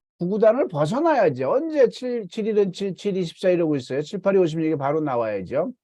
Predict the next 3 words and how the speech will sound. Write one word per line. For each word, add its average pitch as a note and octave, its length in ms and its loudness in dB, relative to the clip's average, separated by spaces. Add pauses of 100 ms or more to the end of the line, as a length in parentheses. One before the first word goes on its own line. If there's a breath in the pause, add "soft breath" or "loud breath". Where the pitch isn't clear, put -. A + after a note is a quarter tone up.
(460)
식스 B3+ 500 -6
피에이도 A#3+ 380 4
마찬가지입니다. C#3+ 880 0